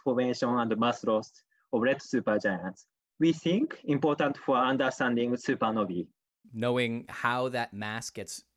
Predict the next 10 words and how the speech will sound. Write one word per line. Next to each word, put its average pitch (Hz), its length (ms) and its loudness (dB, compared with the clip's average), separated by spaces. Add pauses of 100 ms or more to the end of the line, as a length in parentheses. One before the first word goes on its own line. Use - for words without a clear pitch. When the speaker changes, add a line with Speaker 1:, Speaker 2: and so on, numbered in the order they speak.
Speaker 2:
thrown 123 320 -6
off 120 160 -6
from 120 120 -8
the 104 80 -6
star 135 420 -2
and 113 100 -4
becomes 104 340 -8
a 101 40 -12
dust - 280 -6
cloud, 117 500 -2